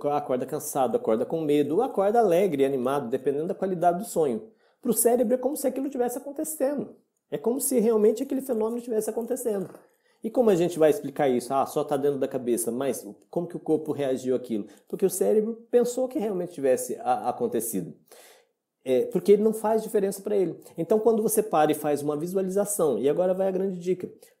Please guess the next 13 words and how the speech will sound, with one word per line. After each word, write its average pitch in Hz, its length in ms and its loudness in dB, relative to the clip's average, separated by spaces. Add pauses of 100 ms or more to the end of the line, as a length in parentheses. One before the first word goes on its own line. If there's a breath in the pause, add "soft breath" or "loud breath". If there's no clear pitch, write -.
(120)
Usem 214 360 4
visualizações. 160 800 0
Você 131 240 -2
quer 143 160 -6
conquistar 131 400 -4
alguma 120 220 -2
coisa, 147 380 2
você 143 400 -2
se - 100 -6
imagine 208 680 0
já 147 200 2
como 151 260 -2
conquistado. 151 640 -4